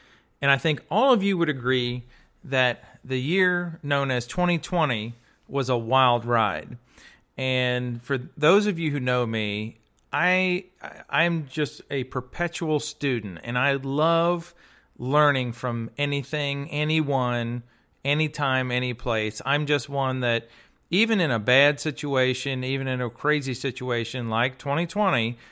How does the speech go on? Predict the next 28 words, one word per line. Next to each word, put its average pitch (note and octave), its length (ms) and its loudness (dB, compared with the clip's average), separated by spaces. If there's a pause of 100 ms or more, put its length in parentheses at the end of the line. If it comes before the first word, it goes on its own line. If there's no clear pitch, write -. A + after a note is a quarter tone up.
(140)
there's C#3 220 2 (120)
always G3 540 2
things D3 320 -2
that C#3+ 140 -4
we C3 120 -4
can B2 220 -4
learn. G#2+ 380 -4 (580)
And C3+ 480 0
one E3 100 -2
of G#3+ 60 0
the G3 60 -2
things C#3+ 400 -2
that C#3 100 -2
I C#3 460 0 (100)
really D3 520 0
had C#3+ 340 2
as C#3 80 2
a C3 100 0
takeaway C3 640 -2
for A#2+ 280 -6
twenty E3 300 -4
twenty B2+ 480 -4 (640)
was C#3 680 0
what E3+ 540 0
twenty G3+ 300 -2
twenty E3 440 -4
taught D#3 320 -2
us C#3 380 -2